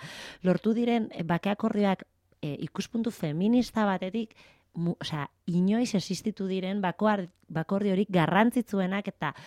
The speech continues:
punteroenak izan dira. Eta hori da mugimendu feministak maietan egon dalako. Ez bakarrik emakumeak, baizik eta feministen presentzia eta feministen autoritatea. Eta hori da pixkat guk ere aldarrikatzen duguna, ez?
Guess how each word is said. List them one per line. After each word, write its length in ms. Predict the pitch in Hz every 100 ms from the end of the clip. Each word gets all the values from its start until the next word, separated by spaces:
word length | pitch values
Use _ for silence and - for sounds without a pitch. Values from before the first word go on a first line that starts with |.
| -
punteroenak 840 | - 160 160 208 196 147 135 131 -
izan 200 | - 131
dira. 220 | 127 127
Eta 220 | 139 170
hori 180 | 208 233
da 160 | 226 254 - - -
mugimendu 540 | 185 196 262 262 202
feministak 800 | - 175 180 208 208 - 233 - _ _
maietan 720 | 180 226 254 160 - 143 120
egon 260 | 120 123
dalako. 460 | 120 117 113 - 131 _
Ez 180 | 233 196
bakarrik 380 | 190 143 - 135
emakumeak, 580 | 147 160 151 135 175 -
baizik 320 | 156 - -
eta 180 | - 151 - - -
feministen 880 | - - 190 202 220 175 - 143 151
presentzia 560 | - 143 156 151 220
eta 160 | 247 170
feministen 580 | - 143 156 175 - 165
autoritatea. 640 | 139 139 127 127 123 131
Eta 140 | 131 156
hori 140 | 185
da 160 | 214 214
pixkat 320 | - - 208
guk 180 | 202 196
ere 120 | 196
aldarrikatzen 720 | 185 160 170 196 160 - 143
duguna, 460 | 127 127 131 120
ez? 100 | 151